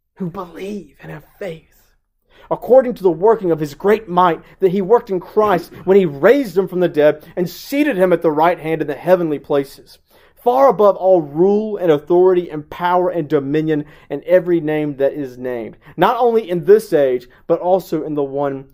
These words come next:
to come." So we hear here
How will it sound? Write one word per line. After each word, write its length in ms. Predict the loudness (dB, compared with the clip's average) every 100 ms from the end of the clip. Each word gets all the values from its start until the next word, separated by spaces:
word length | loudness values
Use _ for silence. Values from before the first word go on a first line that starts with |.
| _
to 100 | -20
come." 360 | -20 -20 -20 -20 _ _ _ _ _ _ _ _ _ _ _ _ _ _ _
So 160 | -2 2
we 180 | 2 0
hear 360 | -4 -2 -2
here 480 | -2 -4 -4 -6 -12